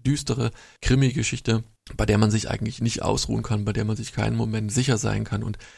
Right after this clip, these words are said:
die so viel spannende Wendungen hat und die in sich abgeschlossen ist. Also natürlich hat sie hier, Sin City zu Band eins, gewisse Andeutung, gewisse Parallelen. Also die Hauptfigur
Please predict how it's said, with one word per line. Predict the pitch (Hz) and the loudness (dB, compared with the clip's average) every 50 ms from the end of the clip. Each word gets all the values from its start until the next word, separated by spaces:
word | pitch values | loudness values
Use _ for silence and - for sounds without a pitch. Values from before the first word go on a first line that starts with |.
| - - | -8 -2
die | - 113 113 | 0 0 2
so | 110 101 113 127 | 2 2 2 0
viel | 135 - 131 127 117 110 | 2 2 0 0 0 0
spannende | - - - 104 104 123 120 113 104 | -4 -2 0 2 2 2 2 2 4
Wendungen | 104 110 120 123 120 117 113 110 107 | 4 2 2 2 0 0 0 0 2
hat | 110 110 113 | 0 0 0
und | - 113 104 107 - - | 0 -2 -4 -2 -4 -4
die | 120 117 - | -4 -4 -2
in | - 135 123 147 160 | 2 4 4 4 4
sich | - - 139 - - | 2 -2 -6 -6 -6
abgeschlossen | 139 - - - 98 95 95 101 101 - - 92 | -8 -6 -4 -4 -2 0 0 0 -2 -2 -6 -8
ist. | 92 - - | -8 -8 -4
Also | 110 107 104 | 0 2 4
natürlich | 95 95 - 135 151 - - - | 4 4 4 2 2 2 0 -2
hat | - - | -4 -2
sie | - 120 | 0 0
hier, | 104 104 120 139 143 147 143 - - - - | 0 2 2 2 2 0 -2 -8 -20 -16 -6
Sin | - - 113 117 107 | 0 2 2 2 4
City | 117 127 - 131 127 127 131 | 2 2 2 2 0 0 0
zu | - - 120 113 | 0 0 0 0
Band | 107 113 104 101 - - 107 | 2 2 2 2 0 -2 -2
eins, | 110 117 120 120 - - - - - - _ - - - | 0 0 0 0 -2 -6 -16 -18 -20 -20 _ -20 -14 -4
gewisse | - 107 101 117 107 110 - - | 0 2 4 4 4 4 2 4
Andeutung, | 107 117 113 - 113 104 104 - 104 104 | 2 2 2 4 4 2 4 2 0 -2
gewisse | - 101 104 - - - | -4 -4 -4 -4 0 4
Parallelen. | - 104 92 98 95 95 101 107 110 110 104 | 4 4 4 4 2 2 2 2 2 2 0
Also | - 101 - 101 - - - - - _ _ - - - - | 0 -2 -4 -4 -6 -8 -20 -20 -20 _ _ -20 -20 -20 -12
die | - - 110 101 | -4 0 2 4
Hauptfigur | 87 98 110 120 - - - - 110 - - 104 104 101 101 - | 6 6 4 4 2 -4 -6 -6 -4 -2 0 2 4 4 2 2